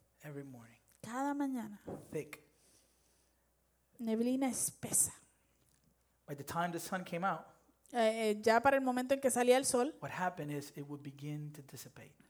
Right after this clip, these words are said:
Speaker 2: lo que sucedía era que comenzaba a disiparse,
Speaker 1: And then it was,
Speaker 2: desaparecer.
Speaker 1: and then it was gone.
Speaker 2: Y luego desapareció completamente.
Speaker 1: And that's what James is saying about our life in this world.
Speaker 2: Y eso es lo que Santiago está diciendo acerca de nuestra vida en este mundo.
Speaker 1: What is our life?
Speaker 2: ¿Qué es nuestra vida?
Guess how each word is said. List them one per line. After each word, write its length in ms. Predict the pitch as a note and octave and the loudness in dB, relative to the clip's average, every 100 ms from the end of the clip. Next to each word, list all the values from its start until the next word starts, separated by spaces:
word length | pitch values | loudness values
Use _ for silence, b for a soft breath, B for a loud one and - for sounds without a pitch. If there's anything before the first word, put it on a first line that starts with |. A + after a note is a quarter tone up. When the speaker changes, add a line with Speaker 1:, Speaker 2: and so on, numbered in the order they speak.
| _ | _
Speaker 2:
lo 200 | A#3 A3+ | 0 2
que 120 | A3 G#3+ | 2 0
sucedía 580 | A3+ A3+ A3+ B3+ C4+ | 0 2 4 4 4
era 140 | D4 F4 | 4 2
que 160 | D4+ | -2
comenzaba 760 | B3 A#3 A3+ B3+ C4 A3+ G#3 - | -6 -6 -2 0 2 0 -2 -6
a 80 | A3 | -6
disiparse, 680 | G#3+ G#3 G#3+ G#3+ G3 - - | -4 -4 -6 -8 -8 -8 -10
Speaker 1:
And 80 | - | -16
then 20 | |
it 440 | - _ _ _ | -20 _ _ _
was, 80 | C3 | -4
Speaker 2:
desaparecer. 540 | C3 C#3+ - - G#2 G#2+ _ | -2 -2 -2 -2 -4 -8 _
Speaker 1:
and 100 | C3+ | -6
then 100 | D3 | -4
it 40 | C#3 | -6
was 100 | B2 | -8
gone. 240 | C3 B2 - _ - | -16 -20 -20 _ -10
Speaker 2:
Y 60 | D4 | 0
luego 320 | F#4+ D#4+ D#4+ - | 0 0 -4 -8
desapareció 540 | A#3+ A3+ G#3+ F#3+ G#3+ | -6 -4 -4 -2 -2
completamente. 640 | G#3 G#3 F#3+ F#3+ C3+ F2 - _ - | -2 -2 -4 -4 -12 -14 -20 _ -16
Speaker 1:
And 120 | C3 | -10
that's 260 | C#3+ C#3+ - | -8 -10 -16
what 100 | C#3+ | -18
James 320 | - C#3 C3+ | -14 -14 -14
is 80 | C#3+ | -14
saying 240 | - D3+ C#3 | -14 -12 -10
about 200 | B2+ C3+ | -10 -10
our 120 | C3+ | -10
life 400 | C3 C3+ C#3 C#3+ | -10 -8 -8 -8
in 80 | C#3+ | -12
this 160 | C#3 C3 | -16 -18
world. 260 | D#3 E3 C3+ _ | -18 -16 -18 _
Speaker 2:
Y 120 | A#3 | 4
eso 200 | A3 G#3+ | 4 6
es 40 | C4 | 2
lo 80 | C4 | 2
que 100 | A3 | 0
Santiago 360 | G#3 G#3 G#3+ | -4 0 0
está 160 | A3 A#3+ | 0 0
diciendo 300 | A3+ B3 B3 | 0 0 -2
acerca 340 | A#3+ A3 A3+ | 0 -2 -2
de 60 | A3+ | -4
nuestra 300 | A3 G#3 G#3 | -4 -4 -2
vida 220 | G#3 A3 | 2 4
en 80 | G#3+ | 2
este 200 | G#3+ A#3 | -2 -4
mundo. 400 | A#3 B3 A3 G3 - _ | -2 -4 -4 -10 -16 _
Speaker 1:
What 100 | D3+ | -14
is 120 | F3+ | -10
our 160 | F3+ E3+ | -10 -10
life? 440 | F3 - - - _ | -16 -18 -20 -20 _
Speaker 2:
¿Qué 260 | - B3 D4 | 0 2 2
es 320 | D4+ - - | 2 -2 -2
nuestra 360 | A#3+ F#3+ - F#3 | -4 -6 -6 -6
vida? 340 | F3 E3 D#3+ | -6 -8 -16